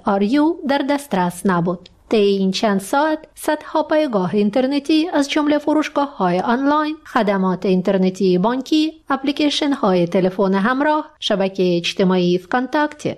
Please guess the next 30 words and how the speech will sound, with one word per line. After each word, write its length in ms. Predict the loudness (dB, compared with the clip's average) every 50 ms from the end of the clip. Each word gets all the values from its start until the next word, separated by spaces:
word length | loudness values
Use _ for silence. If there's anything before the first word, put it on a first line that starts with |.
| -4 -4
اصلی‌ترین 600 | -4 -2 0 -2 0 0 0 0 0 0 0 2
موتور 440 | 0 0 0 0 0 2 2 2
جستجوگر 840 | 0 0 0 -2 0 0 -2 0 0 0 0 0 2 2 2 2 2
روسی 500 | 0 0 -2 -4 -4 -2 0 0 0 -2 -2
یاندکس 640 | -2 0 0 0 -2 -2 -2 -2 -4 -4 -10 -16 -4 -2
و 100 | -2 -2
حتی 340 | 0 -2 -2 -2 -2 -4
پورتال 580 | -2 0 -2 -2 -2 -2 -2 -2 0 0 0 -2
خدمات 520 | -2 -2 -2 0 2 2 2 0 0 0
دولتی 680 | 0 2 2 2 2 2 2 0 -2 0 0 0 0 0 -2
از 200 | -4 -4 -6 -4
کار 260 | -2 0 2 2 2
افتاد. 520 | 2 0 -2 -4 -4 -4 -4 -4 -4 -8 -16 -20 _ _ _
کانال 400 | 0 0 2 2 2 2 0 0
تلگرامی 720 | 0 2 0 2 2 2 0 0 0 0 0 0 0 -2 -2
کد 180 | -2 -2 0 0
دوروا 540 | 0 0 2 2 2 2 0 0 0 -2 -4
که 180 | -2 -2 0
با 120 | 0 0 0
پاویل 420 | 0 0 0 2 2 2 0 2
دورف 360 | 2 0 2 2 0 -4 -2 -2
مؤسس 420 | 0 2 2 2 2 0 -2 0 0
تلگرام 600 | -2 0 0 0 0 2 0 2 2 2 2 2
مرتبط 580 | 0 0 -2 0 0 0 2 2 0 0 0 0
است، 280 | 0 0 0 -4 -6 _
قبل 220 | -2 0 0 2 0
از 160 | -2 -2 -4 -4
همه 220 | -2 0 2 2
اعلام 600 | 2 0 2 2 0 2 2 2 2 2 0 -2
کرد 420 | -2 -2 -2 -2 -2 -4 -6 -10